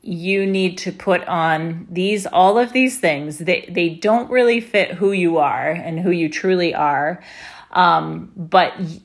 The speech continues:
this is the way that you have to be, and these are the things you have to do, and these are the things you can't do, and this is what you have to think, and this is what you have to say, and you need to put these things on in order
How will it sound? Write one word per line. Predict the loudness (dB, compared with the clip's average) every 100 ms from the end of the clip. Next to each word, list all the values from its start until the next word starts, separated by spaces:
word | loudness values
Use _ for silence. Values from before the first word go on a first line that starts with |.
| _ _
this | -6 6 6 6
is | -2 0
the | 2
way | 4 4 6 4 4
that | -2 -2
you | 0 0
have | 2 2 2 0 -6
to | -6
be, | 0 2 2 0
and | -2 0
these | 2 4
are | 2
the | 2
things | 0 -2 0
you | -2
have | 0 0 0 -4
to |
do, | -4 -2 -2
and | -2 -2
these | -2
are | -2
the | -4
things | -2 -4 -2
you | -4
can't | -4 0 0 -2 -8
do, | -6 -2 -2
and | -2 -4 0
this | 0 0
is | -2
what | 0 0
you | 0 -2
have | 2 0 0
to | -8
think, | -6 -6 -6 -6
and | -8 -6
this | -6
is | -6 -8 -18 -20 -6
what | 0 0
you | 0
have | -4 -2 -2 -4
to | -12
say, | -8 0 2 2 -2 -4
and | -6 -10 -16 _ -2
you | 0
need | 2 0
to | -4
put | -4 -4 -2
these | -4 -4
things | -8 -8 -6
on | -4 -4 -4 -8 -14 -20 -20 -8
in | -2 0
order | 0 2 4 4 4 2 -2